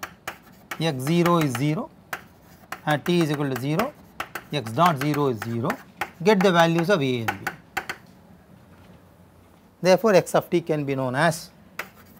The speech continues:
find out the values of a and b, it will be F zero by k one minus cos omega n t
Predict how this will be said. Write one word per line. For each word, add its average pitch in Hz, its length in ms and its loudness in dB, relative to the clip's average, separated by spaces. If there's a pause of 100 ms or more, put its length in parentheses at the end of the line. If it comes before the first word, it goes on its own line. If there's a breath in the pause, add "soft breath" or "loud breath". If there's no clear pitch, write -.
(2000)
find 160 240 0
out 160 120 2
the 143 80 0
values 143 280 2
of 131 120 0
a 135 160 4
and 123 160 -2
b, 131 260 0 (720)
it 151 140 -6
will 143 100 -4
be 151 240 -2 (260)
F 135 180 0
zero 156 300 4
by 139 140 0
k 175 400 -2 (2500)
one 160 240 0
minus 143 500 -4 (680)
cos 147 380 0 (120)
omega 131 320 -2
n 120 260 -8
t 156 240 -2